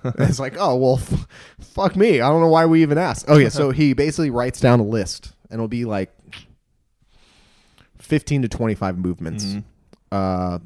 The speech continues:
Speaker 2: like, for example, he'll write down, like, toes to bar, double unders, muscle ups, G H D sit-ups, box jumps, box jump overs, burpee box jump overs, power cleans, squat cleans, bar muscle ups,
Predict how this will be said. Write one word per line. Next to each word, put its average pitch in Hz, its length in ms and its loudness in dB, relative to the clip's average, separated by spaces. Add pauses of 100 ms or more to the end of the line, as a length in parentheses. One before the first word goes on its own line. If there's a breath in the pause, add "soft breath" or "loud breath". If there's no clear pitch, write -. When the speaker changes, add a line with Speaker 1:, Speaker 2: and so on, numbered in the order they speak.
(120)
Speaker 2:
like, 98 180 -8
for 113 160 -4
example, 104 760 -4
he'll 101 260 -4
write 95 200 -4
down, 95 200 -6
like, 87 300 -10
toes 165 240 -2
to - 80 -12
bar, 80 420 -8
double 95 240 -2
unders, 73 440 -10 (100)
muscle 151 300 -6
ups, - 380 -12
G 110 100 -2
H 98 100 -6
D - 100 -12
sit-ups, 87 560 -6
box 127 240 -4
jumps, - 400 -10
box - 280 -14
jump 120 160 -6
overs, 110 400 -4
burpee 185 340 -8
box 87 280 -8
jump 92 180 -12
overs, 67 420 -12 (480 soft breath)
power 120 280 -2
cleans, 67 340 -12
squat - 400 -6
cleans, 85 480 -10 (800 soft breath)
bar 175 180 0
muscle 104 300 -4
ups, 85 180 -12